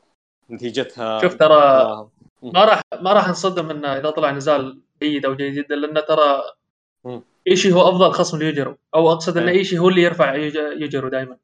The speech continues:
Speaker 1: مهم.
Speaker 2: أفضل نزالات يوجيرو مع إيشي، فما،
Speaker 1: إيه.
Speaker 2: ما استبعد إذا قدموا نزال ممتاز.
Speaker 1: نزالهم
Speaker 2: جميل.
Speaker 1: اللي على لقب النيفر، أتذكره في
Speaker 2: إيه.
Speaker 1: الديستركشن.
Speaker 2: أول ما،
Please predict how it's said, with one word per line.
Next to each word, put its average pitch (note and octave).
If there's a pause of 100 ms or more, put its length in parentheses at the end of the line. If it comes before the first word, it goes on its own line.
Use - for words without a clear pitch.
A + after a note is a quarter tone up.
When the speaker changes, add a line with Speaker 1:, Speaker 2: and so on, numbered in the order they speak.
(580)
Speaker 1:
مهم. A#2+ (220)
Speaker 2:
أفضل F3+
نزالات F3+
يوجيرو F#3
مع D3+
إيشي، D#3 (440)
فما، D3
Speaker 1:
إيه. C#3+
Speaker 2:
ما D#3
استبعد D3
إذا D3
قدموا C#3
نزال C3+ (140)
ممتاز. C3+
Speaker 1:
نزالهم C#3+
Speaker 2:
جميل. C#3
Speaker 1:
اللي B2+
على B2
لقب B2
النيفر، B2 (140)
أتذكره C3+
في A#2
Speaker 2:
إيه. G#2+
Speaker 1:
الديستركشن. C3 (720)
Speaker 2:
أول D#3+
ما، E3